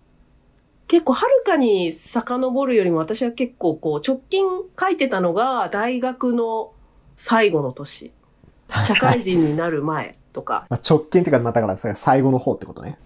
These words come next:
Speaker 1: あ、最後の方だね。最後の方。
Speaker 2: うん。
Speaker 1: 直近でも大学生の頃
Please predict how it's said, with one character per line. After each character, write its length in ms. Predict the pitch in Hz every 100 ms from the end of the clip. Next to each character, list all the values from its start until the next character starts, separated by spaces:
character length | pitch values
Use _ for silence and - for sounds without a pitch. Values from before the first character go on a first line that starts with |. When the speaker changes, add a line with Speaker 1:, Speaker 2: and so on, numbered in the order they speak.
| - _ -
Speaker 1:
あ、 120 | 214
最 160 | 285 247
後 80 |
の 60 | 240
方 120 | 247
だ 80 | 156
ね。 220 | 147 180
最 260 | - 202 185
後 140 | 180
の 80 | 175
方。 260 | 180 165 151
Speaker 2:
う 40 |
ん。 140 | 98 - _ _ _ _ -
Speaker 1:
直 100 | 220 -
近 160 | 262
で 80 | 294
も 340 | 269 170 - - _ _ _ -
大 140 | 175
学 180 | 170 170
生 200 | - 139
の 200 | 123 - _ _ _ _ _ _ _
頃 300 | - 151 -